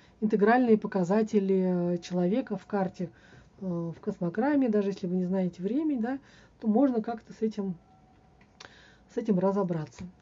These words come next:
Э, в качестве подарка, да, завершения, э, у меня, э, для вас будет по материалам вот сегодняшнего эфира будет,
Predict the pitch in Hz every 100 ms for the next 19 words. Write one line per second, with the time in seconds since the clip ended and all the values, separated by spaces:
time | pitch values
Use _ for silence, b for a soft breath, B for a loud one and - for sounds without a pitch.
0 | B B B B B _ - 196 196 190
1 | - 339 320 - 254 220 247 190 175 220
2 | 294 240 269 254 220 208 185 208 226 285
3 | 302 285 285 247 220 208 196 - b b
4 | b b b _ _ 208 220 240 262 269
5 | 262 - - 208 202 262 254 202 247 254
6 | 214 220 208 202 - 233 214 196 190 202
7 | 202 190 175 147 _ _ 202 190 208 185
8 | - 185 190 185 214 196 180 170 175 196
9 | 180